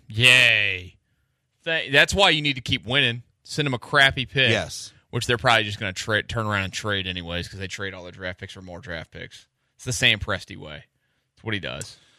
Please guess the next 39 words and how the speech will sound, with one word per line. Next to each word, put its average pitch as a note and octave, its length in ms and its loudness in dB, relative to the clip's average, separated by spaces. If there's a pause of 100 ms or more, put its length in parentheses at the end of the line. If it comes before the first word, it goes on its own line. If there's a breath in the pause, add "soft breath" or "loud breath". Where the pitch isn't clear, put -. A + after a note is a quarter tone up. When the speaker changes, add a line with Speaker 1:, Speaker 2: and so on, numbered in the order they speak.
(200 soft breath)
Speaker 2:
He's G#3+ 440 2
one C3+ 360 0
of A2+ 160 -2
the, A2 380 -2
he's D3+ 300 2
going C3+ 260 0
to A#2+ 80 -4
continue A2 440 -4
to G2 80 -8
be G2+ 160 -6
one G2+ 260 -2
of, G2 220 -4
or B2 120 2
go C3 200 0
down A#2+ 220 0
as G#2+ 140 -4
one A2 140 -2
of G2+ 40 -4
the G2 60 -6
greatest F#2+ 380 -6
G G2 100 -4
Ms F2+ 320 -6
at G2 120 -12
the F#2+ 100 -6
N F#2+ 100 -6
B D3 80 0
A's C#3+ 60 0
Speaker 1:
He's - 20 0
Speaker 2:
ever A#2 140 2
Speaker 1:
awesome. E2+ 140 -4
Speaker 2:
seen. F2 360 -14
He's A#2+ 100 -6
Speaker 1:
Now, G#2 100 2
Speaker 2:
incredible. G2+ 160 0
Speaker 1:
he's - 120 0
just, A#2 140 -10
just B2 180 -6
n-, B2 140 2 (100)
doesn't, A#2 220 0